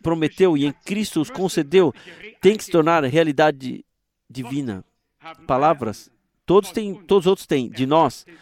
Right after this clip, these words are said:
Deus espera fatos, ações, e nós acabamos de ouvir que as, as obras que nós devemos cumprir, Ele já de antemão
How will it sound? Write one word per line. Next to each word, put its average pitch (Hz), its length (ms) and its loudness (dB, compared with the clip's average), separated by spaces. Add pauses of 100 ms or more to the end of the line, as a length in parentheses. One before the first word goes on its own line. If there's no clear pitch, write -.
(840)
Deus 147 320 2
espera 156 500 0
fatos, - 640 -2 (680)
ações, 135 560 -4
e 127 100 -8
nós 135 240 -2
acabamos 139 360 -4
de 147 80 -8
ouvir 131 220 -4 (540)
que 214 480 -8 (240)
as, 123 160 -2 (240)
as 120 220 -2
obras 147 400 4
que - 160 -6
nós 165 220 0
devemos 165 300 -6
cumprir, 160 520 -4
Ele 151 160 0
já 147 160 2
de 135 160 -2
antemão 196 500 -2